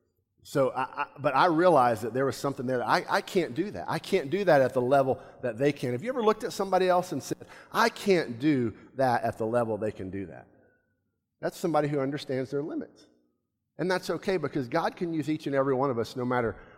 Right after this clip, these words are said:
where our limits are, okay? Now, one side of that we talked about was comfort. We just kind of figure out our system. We run it the same way. We do this, and it's hard to move on. The other side I said was control.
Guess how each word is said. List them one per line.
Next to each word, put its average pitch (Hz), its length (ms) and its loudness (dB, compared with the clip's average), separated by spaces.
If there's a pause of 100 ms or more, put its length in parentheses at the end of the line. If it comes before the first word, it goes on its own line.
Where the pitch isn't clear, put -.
where 147 300 4
our 120 200 2
limits 113 680 -4 (380)
are, 92 520 -2
okay? 139 400 0 (500)
Now, 156 220 0 (800)
one 208 300 0
side 156 280 4
of 139 60 0
that 139 180 4
we 143 80 -4
talked 135 260 -2
about 127 180 0
was 156 120 -6
comfort. - 480 -6 (440)
We 123 120 -6
just 139 180 -6
kind 143 220 0
of 113 60 -6
figure 143 280 -2
out 135 140 4
our 139 100 2
system. 131 420 -4
We 123 100 -2
run 117 180 0
it 131 80 -4
the 131 80 -4
same 131 280 -4
way. 120 200 0
We 113 120 -2
do 117 220 -4
this, 117 280 -2
and 110 100 -8
it's 113 140 -16
hard 127 200 -2
to 107 80 -8
move 110 200 -4
on. 110 180 -4
The 135 80 -2
other 208 160 -4
side 135 240 0
I 113 40 0
said 113 220 -6
was 113 140 -10
control. 139 680 -8